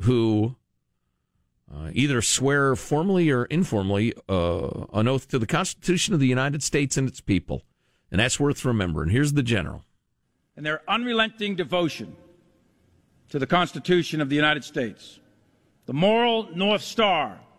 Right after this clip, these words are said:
Speaker 2: for all of us in uniform. It is that document that gives purpose to our service. It is that document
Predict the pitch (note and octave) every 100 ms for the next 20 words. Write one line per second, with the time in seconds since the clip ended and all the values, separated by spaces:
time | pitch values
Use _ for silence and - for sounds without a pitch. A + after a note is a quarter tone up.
0 | _ _ _ _ _ _ D3+ F3 G3+ F3+
1 | E3+ - D3 D#3+ D3 A2 G2+ D2+ _ _
2 | _ _ _ _ _ D#3 D3+ D3 B3 B3+
3 | C3+ G#3 A3+ - D#3+ B2 - _ _ _
4 | _ _ _ D#3+ F3 G3+ G#3+ G3 - B3+
5 | B3 E3 - - - F3+ F3 D#3 - G#3
6 | D#3+ A2 - - - _ _ _ _ _
7 | _ - D#3 E3+ A3 A3 - A#3 A#3+ -
8 | D3+ A2+